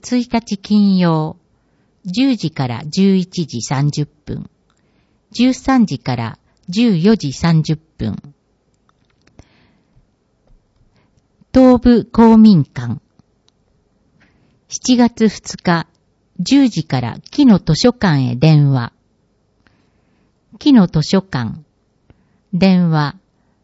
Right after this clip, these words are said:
七一四五の八零零零。アイディー、一零五零一八二。共通事項。対象、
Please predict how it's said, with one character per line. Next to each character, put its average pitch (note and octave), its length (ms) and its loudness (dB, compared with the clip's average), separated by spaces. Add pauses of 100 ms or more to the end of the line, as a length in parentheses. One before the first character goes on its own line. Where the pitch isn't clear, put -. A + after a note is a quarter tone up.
(160)
七 G#3+ 360 2
一 F3 340 -2
四 G3+ 300 4
五 F3+ 220 2
の B2 300 -6 (420)
八 A#3 440 -4
零 G3 320 0
零 F3+ 320 2
零。 D3 400 -4 (1300)
ア A3 120 0
イ A3 200 0
デ G#3+ 120 0
ィ E3 220 0
ー、 - 60 -20 (760)
一 C4 320 -2
零 A#3+ 380 0
五 G#3 260 2
零 E3+ 380 -2 (240)
一 G#3+ 260 -4
八 G3+ 380 -6
二。 B2+ 280 -6 (1700)
共 C#4 240 -2
通 B3+ 300 -4
事 A3+ 160 -10
項。 A#2+ 400 -8 (1300)
対 A3+ 240 -2
象、 G3 540 -2